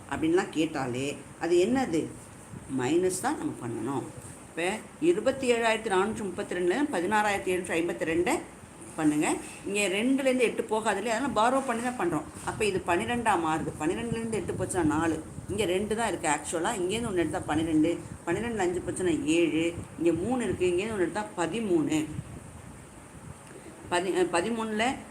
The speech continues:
ஏழு போச்சுன்னா ஆறு. இங்க ஆறு தான் இருக்கு. ஆறுல ஆறு போச்சுன்னா சைஃபர், ஒண்ணு. அப்ப பத்தாயிரத்தி அறுநூத்தி எழுபத்தி நாலு ரூபா இரண்டாவது வாரத்துல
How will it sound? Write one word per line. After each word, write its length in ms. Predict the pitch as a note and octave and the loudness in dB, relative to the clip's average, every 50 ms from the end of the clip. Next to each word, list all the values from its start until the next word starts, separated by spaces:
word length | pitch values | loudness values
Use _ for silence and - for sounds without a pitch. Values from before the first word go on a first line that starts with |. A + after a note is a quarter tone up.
| - - | -4 0
ஏழு 220 | F3+ G3+ G#3 G3+ | 2 2 4 2
போச்சுன்னா 460 | - - F3 - - F3+ G3+ B3 E4 - - - - | 2 0 -2 0 0 2 2 2 2 0 -2 -4 -4
ஆறு. 480 | C#3+ C3+ C#3+ D3 D3+ D3 D#3 D3+ D#3 - - - - - | -2 0 2 2 2 2 2 0 0 -4 -10 -12 -8 -4
இங்க 220 | - G#3+ G#3+ G#3 | -2 0 2 4
ஆறு 340 | E3 D3+ E3+ A3 B3 C4 B3 | 4 4 4 4 4 2 2
தான் 120 | B3 B3 | 2 2
இருக்கு. 200 | A#3 G#3 - F#3 | 0 0 0 0
ஆறுல 340 | D3+ C#3+ D#3+ F#3 G#3 G3+ G3 | 0 2 2 2 2 2 2
ஆறு 140 | F3+ F3 E3 | 2 2 2
போச்சுன்னா 360 | D3+ E3+ D#3+ E3 E3+ D#3+ D3+ | 0 -2 0 2 2 2 2
சைஃபர், 320 | E3 D#3 D#3 D#3 F3 F3 D3 C3 | 0 0 0 0 -2 -4 -4 -4
ஒண்ணு. 200 | B2+ C3 C3+ D3 | -2 -2 0 0
அப்ப 300 | C#3 C#3+ C#3 B2+ - B2+ | -2 -2 -4 -6 -6 -6
பத்தாயிரத்தி 500 | B2+ - - A#3 A3+ A3 G#3+ G3 - G3+ | -6 -4 -2 0 0 0 -2 -4 -2 0
அறுநூத்தி 360 | E3+ C#3+ C#3+ E3 G3 G3+ - | 2 2 2 2 -2 -2 0
எழுபத்தி 380 | - E3 D#3+ D#3 F3 E3 - E3+ | 0 0 2 2 0 -2 0 0
நாலு 240 | D#3 D3 C3+ B2+ B2+ B2+ | 0 0 0 0 -4 -4
ரூபா 380 | B2+ A#2+ A2+ B2+ C3+ C#3+ C#3 - - - - - - - | -6 -4 -2 0 0 0 0 -2 -6 -12 -16 -14 -12 -8
இரண்டாவது 540 | B2+ C#3 C#3+ E3 F3+ G3 F#3+ F#3 E3 D3+ | -4 0 0 2 2 2 2 0 0 0
வாரத்துல 360 | C#3 C#3 C3+ C#3 C3+ C#3 C3+ | -2 -4 -4 -6 -6 -4 -4